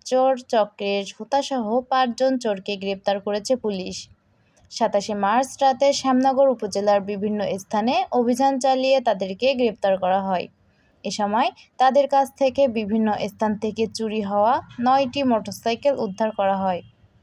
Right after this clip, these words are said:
গ্রেপ্তারকৃতদের মধ্যে রয়েছে চিংড়িখালী গ্রামের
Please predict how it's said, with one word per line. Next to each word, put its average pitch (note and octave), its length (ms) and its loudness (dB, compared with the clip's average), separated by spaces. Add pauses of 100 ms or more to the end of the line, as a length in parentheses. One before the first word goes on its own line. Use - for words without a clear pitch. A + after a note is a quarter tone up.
(500)
গ্রেপ্তারকৃতদের G3+ 880 -2
মধ্যে G3+ 280 -2
রয়েছে G#3 500 2 (300)
চিংড়িখালী C#4 560 2
গ্রামের G#3 480 2